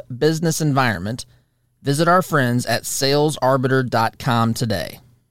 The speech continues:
We could all use some consistency after the past couple of years, and you can get it with a side of mac and cheese from Gray Brothers Cafeteria. Don't let the new chairs and carpet fool you. It's the same delicious food served with a smile.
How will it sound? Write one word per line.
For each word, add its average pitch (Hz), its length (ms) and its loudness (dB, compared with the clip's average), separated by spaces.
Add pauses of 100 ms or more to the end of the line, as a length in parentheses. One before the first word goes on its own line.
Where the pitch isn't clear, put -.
(640)
We 165 100 0
could 208 220 4
all 226 340 2
use 185 500 2
some 160 240 0
consistency 160 880 2
after 127 220 0
the 117 80 -4
past 123 300 0
couple 113 280 -4
of 104 140 -8
years, 117 240 -2
and 139 300 -4
you 196 180 -2
can 240 220 -4
get 175 160 2
it 175 80 -2
with 160 120 -4
a 139 60 -2
side 143 380 0
of 123 100 -4
mac 135 340 -4
and 175 140 -2
cheese 123 420 -2
from 127 180 -2
Gray 139 280 2
Brothers 156 320 0
Cafeteria. 113 720 -4 (260)
Don't 208 300 2
let 202 200 2
the 170 80 -2
new 180 240 2
chairs 175 340 2
and 151 120 -2
carpet 151 380 0
fool 135 240 2
you. 92 240 -6
It's 143 200 -8
the 151 120 -6
same 208 460 0
delicious 185 460 0
food 131 520 0
served 135 480 0
with 143 160 -6
a 156 60 -4
smile. 107 500 -4